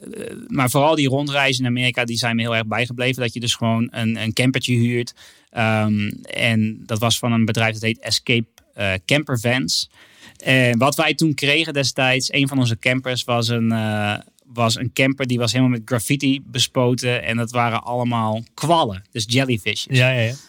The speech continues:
Speaker 1: En dat was wel echt een mooie trip, want die kwallenbus, zeg maar, die maakte altijd heel erg veel aanspraak. En daardoor hadden we heel erg veel mensen, ja, leren kennen.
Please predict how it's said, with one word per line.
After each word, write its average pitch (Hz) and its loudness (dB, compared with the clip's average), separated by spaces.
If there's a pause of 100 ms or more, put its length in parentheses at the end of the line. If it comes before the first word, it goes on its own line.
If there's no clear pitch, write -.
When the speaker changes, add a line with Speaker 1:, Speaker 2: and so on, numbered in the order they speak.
(100)
Speaker 1:
En 127 2
dat 131 2
was 139 2
wel 131 4
echt 123 0
een 127 4
mooie 117 2
trip, 117 -2
want 107 -2
die 117 0
kwallenbus, 120 2
zeg 113 -2
maar, 113 0
die 113 -2
maakte 123 0
altijd 117 -2
heel 123 2
erg 113 -2
veel 127 -4
aanspraak. 117 -2
En 117 -2
daardoor 113 0
hadden 110 -4
we 110 -2
heel 117 0
erg 110 -2
veel 113 -4
mensen, 107 0 (380)
ja, 127 4
leren 117 2
kennen. 113 -2